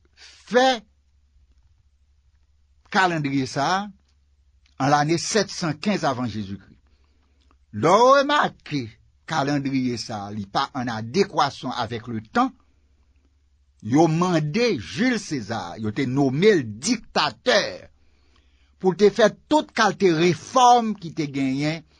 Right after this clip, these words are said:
nan administrasyon anpi Women an. Byenke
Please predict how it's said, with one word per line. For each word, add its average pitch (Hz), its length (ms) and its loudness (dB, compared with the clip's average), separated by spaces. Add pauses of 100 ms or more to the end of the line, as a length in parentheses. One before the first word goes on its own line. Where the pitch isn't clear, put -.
(440)
nan 127 280 -4
administrasyon 135 920 -6
anpi 139 400 -6
Women 127 640 0
an. 214 120 -6 (440)
Byenke 175 380 4